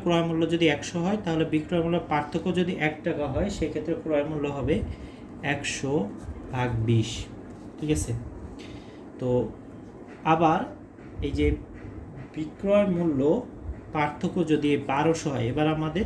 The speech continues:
এই বারোশো দিয়ে করতে হবে। অর্থাৎ কোশ্চেনে যে বারোশো ছিল, সেটা দিয়ে যদি আমরা করি, তাহলে একশো গুণ বারোশো ভাগ বিশ, তো সেম ছয় হাজার আসবে,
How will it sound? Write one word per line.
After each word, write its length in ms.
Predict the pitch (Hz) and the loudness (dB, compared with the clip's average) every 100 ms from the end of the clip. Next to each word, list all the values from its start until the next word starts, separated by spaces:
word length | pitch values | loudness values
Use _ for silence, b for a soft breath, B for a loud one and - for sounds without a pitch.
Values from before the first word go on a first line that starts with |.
| - - | -2 -2
এই 140 | 135 | -2
বারোশো 460 | 135 139 160 - 165 | 2 2 2 2 0
দিয়ে 140 | 135 | 0
করতে 240 | 127 117 123 | 0 -2 -2
হবে। 100 | 127 | -2
অর্থাৎ 360 | 123 - - | -4 -10 -6
কোশ্চেনে 400 | 175 160 185 170 | -2 0 0 2
যে 100 | 156 | 4
বারোশো 400 | 151 131 127 117 - | 4 4 2 0 -6
ছিল, 240 | 127 131 214 - B B B B B - | -6 -4 -4 -8 B B B B B -4
সেটা 180 | - 165 | 2 4
দিয়ে 160 | 147 151 | 6 6
যদি 220 | 151 147 | 6 0
আমরা 180 | 143 135 - | -2 -4 -2
করি, 220 | 127 170 | 0 2
তাহলে 320 | 160 147 147 | 2 2 2
একশো 460 | 131 127 - 160 151 | 0 -2 -2 2 2
গুণ 360 | 127 135 175 208 - - - - - - - - - - - - 131 | 2 0 0 -2 -8 -16 -16 -18 -18 -16 -16 -16 -16 -14 -14 -10 -2
বারোশো 600 | 127 135 131 113 147 185 - - - - - - - - - - - - - - - - - - | 2 4 2 2 2 0 -2 -12 -16 -18 -18 -18 -18 -18 -16 -14 -12 -12 -14 -14 -14 -14 -12 -4
ভাগ 280 | 127 139 - - - | 0 0 -2 -6 4
বিশ, 240 | 156 117 - - - - - - - | 6 4 -6 -12 -16 -18 -18 -16 -4
তো 120 | 151 | -2
সেম 340 | - 180 143 110 - - - | 0 4 4 4 -6 -14 -8
ছয় 240 | 147 139 | -2 0
হাজার 240 | 131 131 123 | 2 2 2
আসবে, 260 | 113 117 | 0 -2